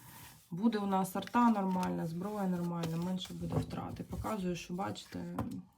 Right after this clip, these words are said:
карта ця. Фу, хлопці, хлопці пливуть, бачите? В вирі. Багато втрат. Ну, хто,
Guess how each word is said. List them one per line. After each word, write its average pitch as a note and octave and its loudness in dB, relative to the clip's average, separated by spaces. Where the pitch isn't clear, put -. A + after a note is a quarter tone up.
карта - -12
ця. - -20
Фу, G#3 6
хлопці, G3 -4
хлопці - -6
пливуть, E3 -4
бачите? G#3 -8
В F3 -4
вирі. E3 -2
Багато F3+ -4
втрат. - -12
Ну, F3+ 2
хто, - 6